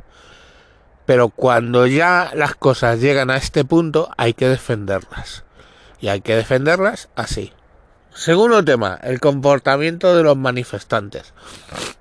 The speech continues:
A ver, hay algo que me gustaría que entendiera todo el mundo. Por vídeos que me han llegado de Alvise y compañía, pues cuatro o cinco policías sobre un tipo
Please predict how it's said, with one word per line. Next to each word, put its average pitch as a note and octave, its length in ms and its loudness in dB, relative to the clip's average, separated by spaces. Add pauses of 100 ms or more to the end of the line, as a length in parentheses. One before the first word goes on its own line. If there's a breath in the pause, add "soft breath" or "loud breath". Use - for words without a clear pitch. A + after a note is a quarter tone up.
(300)
A C3 100 0
ver, C3+ 140 2
hay F3+ 160 4
algo F#3+ 260 4
que D3+ 120 -2
me C#3 120 0
gustaría D3 640 4
que B2 260 -2 (100)
entendiera C3 640 2
todo C3+ 240 2
el F#2+ 80 -4
mundo. F#2+ 440 -12 (1500 loud breath)
Por B2 280 2
vídeos C#3 480 4
que B2+ 120 -2
me G#2+ 120 -2
han A2+ 120 -2
llegado A#2 320 4
de A#2 120 4
Alvise B2 640 2
y A2+ 80 -4
compañía, D3 680 -2 (580 loud breath)
pues G#2+ 240 -2
cuatro B2+ 500 2
o G#2+ 60 2
cinco B2+ 400 2
policías C3+ 500 2
sobre A2 320 2
un A2+ 240 0
tipo B2 500 0